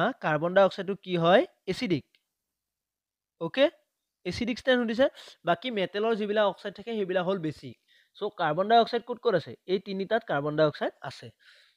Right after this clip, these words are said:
নেক্সট, কাৰ্বন ডাই অক্সাইডৰ পিছত কেলছিয়াম অক্সাইড আছে, হ'ব পাৰে নেকি? বা কপাৰ অক্সাইড আছে, হ'ব পাৰে নেকি? নহয়। চ' কাৰ্বন ডাই অক্সাইডৰ পিছত ৱাটাৰ, ৱাটাৰহে মোৰ এচিডিক। দেন আহিব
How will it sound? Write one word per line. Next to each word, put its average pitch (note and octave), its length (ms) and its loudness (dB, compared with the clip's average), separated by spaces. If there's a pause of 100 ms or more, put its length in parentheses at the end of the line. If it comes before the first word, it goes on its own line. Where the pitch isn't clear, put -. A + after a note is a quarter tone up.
(220)
নেক্সট, B3 300 -4
কাৰ্বন F#3 300 -2
ডাই C4 120 2
অক্সাইডৰ B3 260 -2
পিছত B3 200 -4
কেলছিয়াম A#3 400 -2
অক্সাইড A#3 220 -6
আছে, A3+ 180 -4
হ'ব E3+ 120 -6 (100)
পাৰে A3 160 0
নেকি? C#3 220 -8 (120)
বা E3+ 80 2 (280)
কপাৰ A3 260 -2
অক্সাইড A3+ 220 -6
আছে, A3+ 160 -6
হ'ব D#3+ 180 -8 (120)
পাৰে G#3+ 200 -2
নেকি? C3 160 -12 (120)
নহয়। F3+ 320 -2 (420)
চ' A3+ 160 -6
কাৰ্বন G3 240 -4
ডাই A#3+ 120 2
অক্সাইডৰ A#3 260 -4
পিছত A#3+ 160 -4 (120)
ৱাটাৰ, C4 280 -2 (420)
ৱাটাৰহে A#3 420 2
মোৰ B3 180 0
এচিডিক। B3+ 260 -8 (340)
দেন F#3 140 2
আহিব A3 180 0